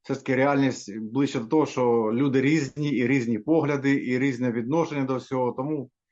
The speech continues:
були дуже цікаві такі діалоги, ми спілкувалися. Я намагався все ж таки, е, так само розуміти цих людей, які прийшли, це пекло військове.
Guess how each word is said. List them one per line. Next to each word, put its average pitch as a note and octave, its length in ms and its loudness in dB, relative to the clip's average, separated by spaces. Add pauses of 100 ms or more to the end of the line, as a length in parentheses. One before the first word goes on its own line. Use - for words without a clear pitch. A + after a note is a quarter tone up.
(460)
були D#3 220 4
дуже C#3+ 200 2
цікаві G#2+ 580 -2 (800)
такі G2 480 -8 (140)
діалоги, D3+ 680 2
ми A2 120 -4
спілкувалися. C#3+ 800 0
Я B2+ 340 2
намагався A#2+ 480 0
все A#2 160 -10
ж - 100 -12
таки, A2 240 -4
е, G2 380 -2
так A#2+ 120 -2
само A2+ 440 -2
розуміти A#2 580 0 (720)
цих - 240 -4
людей, D3 340 4
які D3+ 240 0
прийшли, C#3 580 0 (540)
це C#3 140 -4
пекло B2 580 0
військове. B2 600 0